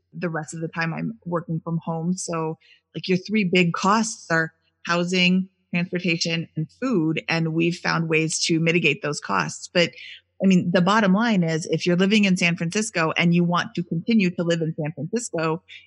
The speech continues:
your fi number is going to be significantly more expensive or more, uh, significantly higher than my fi number, because I live in a lower cost of area,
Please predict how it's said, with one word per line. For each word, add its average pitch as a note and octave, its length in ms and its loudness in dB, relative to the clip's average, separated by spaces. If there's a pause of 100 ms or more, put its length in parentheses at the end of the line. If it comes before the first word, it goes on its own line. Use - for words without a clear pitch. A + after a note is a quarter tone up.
your E3+ 420 2 (220)
fi A#3+ 320 4
number D#3+ 420 2
is E3 240 0
going E3 280 0
to E3+ 60 -2
be D#3+ 320 -2 (580)
significantly F3+ 760 2
more E3+ 560 2
expensive E3 840 0 (460)
or - 60 0
more, F#3+ 240 6 (360)
uh, F3 160 4
significantly G#3+ 460 4
higher F#3 500 4 (220)
than F3 520 4
my F#3+ 280 4
fi D#3+ 240 -2
number, D#3 420 -6
because E3 360 -8 (100)
I E3 40 -4
live F3+ 260 -2 (120)
in E3 120 0
a D#3+ 60 -4
lower D#3 300 -4
cost - 400 -8
of D3+ 140 -8
area, C#3 500 -6